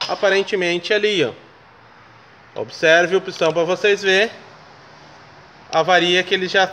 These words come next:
já está ali, ó. Certo? Ele não travou por detalhes.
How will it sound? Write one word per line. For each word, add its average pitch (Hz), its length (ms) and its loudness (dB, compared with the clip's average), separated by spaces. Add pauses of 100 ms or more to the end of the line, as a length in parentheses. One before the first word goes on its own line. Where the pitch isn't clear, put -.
já 165 240 2
está 175 300 0
ali, 180 320 0
ó. 107 60 -6 (1900)
Certo? 175 420 2
Ele 151 180 0
não 175 240 0
travou 202 560 2 (640)
por 202 320 4
detalhes. 196 960 0